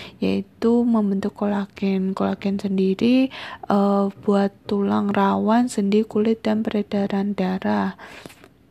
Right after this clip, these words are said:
Selain itu, vitamin C juga berfungsi membantu penyerapan zat besi, sehingga dapat membantu mencegah penyakit anemia. Sedangkan kekurangan vitamin ini menyebabkan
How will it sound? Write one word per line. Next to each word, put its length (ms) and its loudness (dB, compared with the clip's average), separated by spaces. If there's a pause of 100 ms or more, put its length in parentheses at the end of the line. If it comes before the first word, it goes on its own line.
(1200)
Selain 320 2
itu, 240 -2
vitamin 400 -2
C 160 0
juga 240 -4
berfungsi 640 -4
membantu 480 0
penyerapan 560 -4
zat 240 -6
besi, 400 -2
sehingga 400 -4
dapat 320 -4
membantu 480 -2 (320)
mencegah 400 -4
penyakit 560 -4
anemia. 560 -2
Sedangkan 640 -4
kekurangan 480 -8
vitamin 480 -2
ini 160 0
menyebabkan 640 -2